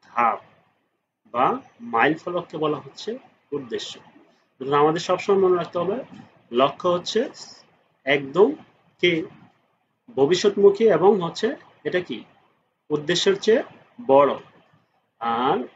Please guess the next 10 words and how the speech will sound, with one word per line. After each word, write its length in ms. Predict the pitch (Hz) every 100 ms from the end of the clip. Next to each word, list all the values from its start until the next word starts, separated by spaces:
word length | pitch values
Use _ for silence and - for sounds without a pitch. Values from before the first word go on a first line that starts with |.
| _
উদ্দেশ্য 360 | 175 196 220 -
হচ্ছে 260 | 196 196 247 - - _ _ _ _ _ _ _ _ _
বর্তমানমুখী 840 | 151 175 214 202 196 185 - 269 - _ _ _ _ _ _ _ -
এবং 340 | 131 170 294 - _
সুনির্দিষ্ট 800 | - - 214 226 143 117 110 -
থাকে, 380 | - 156 - 254 - _ _ _ _ _ _ _ _ _
যেটা 260 | 131 135 151
হচ্ছে 320 | 156 - 285 - _ _ _ _ _ _ _ _ _ _ _ _ _
লক্ষ্যের 380 | 127 147 - 190
চেয়ে 260 | - 220